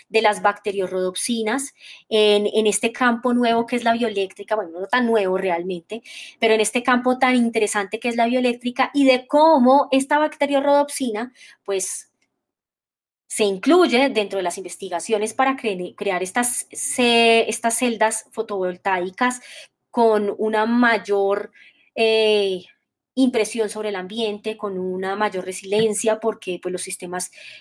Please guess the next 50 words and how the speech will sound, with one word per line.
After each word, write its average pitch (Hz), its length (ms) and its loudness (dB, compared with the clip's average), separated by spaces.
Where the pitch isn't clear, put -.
biológicos 202 480 0
normalmente 185 500 -4
suelen 202 340 0
ser 202 160 -6
circulares, 190 1040 -2
¿listo? 208 400 0
Y 226 80 -2
pueden 196 340 -4
permitirme 202 640 0
reciclizar 196 540 -4
mejor 208 240 0
la 214 80 4
energía, 220 520 0
y 302 120 6
de 269 120 6
cómo 277 280 6
no, 320 120 4
pues, 330 140 2
buscarle 247 400 0
un 277 140 2
uso 302 280 2
si 285 260 2
en 247 100 2
algún 220 360 0
momento, 302 380 2
pues, 302 140 2
llegamos 185 340 -6
a 247 120 -4
tener 202 280 -8
la - 100 -4
posibilidad, 226 760 0
por 175 120 -10
lo 175 80 -8
que - 100 -14
se - 100 -8
está 185 220 -2
viendo 202 340 -2
ahorita 214 340 -2
con 208 180 -6
todas 170 240 -8
estas - 220 -8
expediciones 202 720 -6
y - 20 -12
los 180 140 -6
concursos 170 380 -16
que 185 80 -4
ha - 20 -4
sacado 220 300 4
la 233 120 2
nasa, 214 360 2